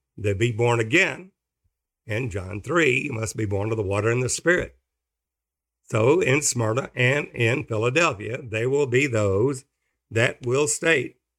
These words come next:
that they are Jews and are not. And we find they are the synagogue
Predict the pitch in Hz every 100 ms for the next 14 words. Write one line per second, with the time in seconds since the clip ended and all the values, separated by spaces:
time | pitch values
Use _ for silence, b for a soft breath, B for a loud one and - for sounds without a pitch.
0 | _ 123 135 - 139 - - 120 131 123
1 | 113 175 131 131 117 131 127 131 131 156
2 | 156 123 175 _ _ _ _ _ _ -
3 | 113 110 107 - 151 147 143 131 143 -
4 | 120 120 117 - - 175 175 120 104 95
5 | 92 110